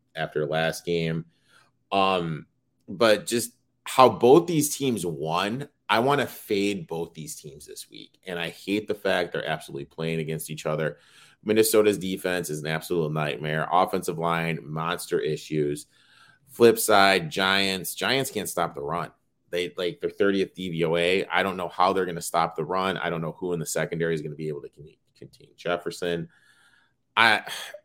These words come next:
but then on the flip side, I like fading teams after they clinch a playoff spot. So I, there's so many scenarios I look to bet, and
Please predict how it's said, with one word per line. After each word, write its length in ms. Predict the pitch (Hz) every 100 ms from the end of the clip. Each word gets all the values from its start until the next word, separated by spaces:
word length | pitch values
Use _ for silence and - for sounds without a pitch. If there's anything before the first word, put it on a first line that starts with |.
| _ -
but 160 | 107
then 380 | 110 110 107 98
on 120 | 98
the 80 | 92
flip 240 | - 117
side, 300 | 113 104 101
I 80 | 92
like 240 | 95 101 98
fading 380 | - 101 104
teams 360 | 98 107 107 92
after 220 | 90 101
they 120 | 92
clinch 280 | - 98 95
a 60 | 85
playoff 400 | - 117 98 -
spot. 340 | - - - _ _ _ _ _ _ _ _ _ _ -
So 220 | - 110
I, 240 | 110 107 -
there's 220 | 123 120
so 260 | - 151 160
many 360 | 165 143 120
scenarios 800 | - - 107 107 113 117 98 87 -
I 120 | 95
look 260 | 98 101 -
to 80 | 85
bet, 520 | 80 87 117 - - -
and 260 | 98 87